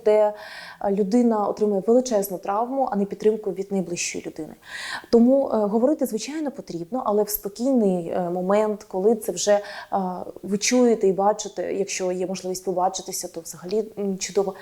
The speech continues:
поговорити і про ваші стосунки також, тому що будь-що має розвиватися. І, е, ну, знаєте, поставити повністю стосунки на паузу: "Після перемоги ми відновимось". Е, ні, так не буває, бо вони продовжуються і тут, і зараз. І, е, чоловіки виконують функцію чоловіка,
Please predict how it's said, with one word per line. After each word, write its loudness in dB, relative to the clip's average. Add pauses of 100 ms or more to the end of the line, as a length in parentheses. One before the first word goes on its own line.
(280)
поговорити 2
і -4
про -4
ваші -4
стосунки -8
також, 0
тому -6
що -6
будь-що 2
має -2 (260)
розвиватися. -6
І, -6 (360)
е, 0
ну, 0 (180)
знаєте, 0
поставити 2
повністю 2
стосунки 0
на 4
паузу: 2
"Після -2
перемоги 2
ми 0
відновимось". 2 (280)
Е, -2
ні, 2
так -4
не 0
буває, -2
бо -2
вони 0
продовжуються 0
і -2
тут, -8
і -4
зараз. 0
І, -4 (300)
е, 0
чоловіки 2
виконують -2
функцію -4
чоловіка, 0